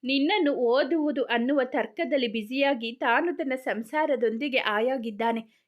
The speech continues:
ಎನ್ನುತ್ತಾ ಅವಳ ಮೊಬೈಲ್ಗೆ ಒಂದೆರಡು ಫೋಟೋ ಕಳುಹಿಸಿದರು. ಅವೆಲ್ಲ ಚಾರಿತಾ ಮತ್ತು ದೃಶ್ ಮಗುವಿನ ಜೊತೆ ಒಟ್ಟಿಗೆ ಇದ್ದಿದ್ದ ಫೋಟೋಗಳು. ಅವನ್ನು ನೋಡುತ್ತಿದ್ದಂತೆ ಧ್ವನಿ ಕುಸಿದು ಬಿದ್ದಳು.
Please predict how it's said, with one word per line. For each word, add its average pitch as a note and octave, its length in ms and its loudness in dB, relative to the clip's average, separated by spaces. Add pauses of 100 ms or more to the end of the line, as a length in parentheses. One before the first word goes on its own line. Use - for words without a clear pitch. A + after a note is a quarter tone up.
ಎನ್ನುತ್ತಾ C#4+ 440 0 (120)
ಅವಳ B3+ 340 2
ಮೊಬೈಲ್ಗೆ C4 540 0
ಒಂದೆರಡು B3+ 540 0
ಫೋಟೋ B3+ 380 0
ಕಳುಹಿಸಿದರು. A3+ 760 -2 (260)
ಅವೆಲ್ಲ A#3+ 420 4
ಚಾರಿತಾ C4 600 -2
ಮತ್ತು A#3+ 380 -2
ದೃಶ್ A#3 380 -4
ಮಗುವಿನ C4 520 -2
ಜೊತೆ A3+ 340 -2
ಒಟ್ಟಿಗೆ G#3+ 480 -2
ಇದ್ದಿದ್ದ A3 440 -8 (120)
ಫೋಟೋಗಳು. A3 720 0 (320)
ಅವನ್ನು A#3 440 4
ನೋಡುತ್ತಿದ್ದಂತೆ B3 880 -2
ಧ್ವನಿ A3+ 300 0
ಕುಸಿದು C4+ 420 -8
ಬಿದ್ದಳು. G#3+ 680 -2